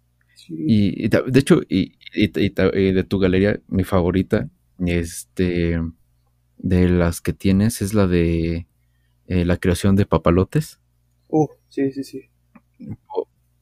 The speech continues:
Speaker 2: por la como pureza e inocencia que hay en, en, en la foto, en el sentido de, pues, de que ves a unos niños y simplemente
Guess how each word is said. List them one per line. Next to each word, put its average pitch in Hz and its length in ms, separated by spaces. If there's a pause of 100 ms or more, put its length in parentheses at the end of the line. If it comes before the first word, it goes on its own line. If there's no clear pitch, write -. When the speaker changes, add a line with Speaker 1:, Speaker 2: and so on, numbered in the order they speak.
(240)
Speaker 2:
por 92 540 (220)
la 90 1080 (760)
como 95 320
pureza 101 560
e 135 60
inocencia 113 680
que 92 320
hay 95 200
en, 107 420 (880)
en, 92 240
en 92 300
la 85 100
foto, 135 440 (520)
en 92 360
el 87 80
sentido 95 540
de, 85 480 (460)
pues, 95 140
de 90 100
que 90 120
ves 92 320
a 104 60
unos 113 260
niños 113 580
y 92 280 (580)
simplemente 98 840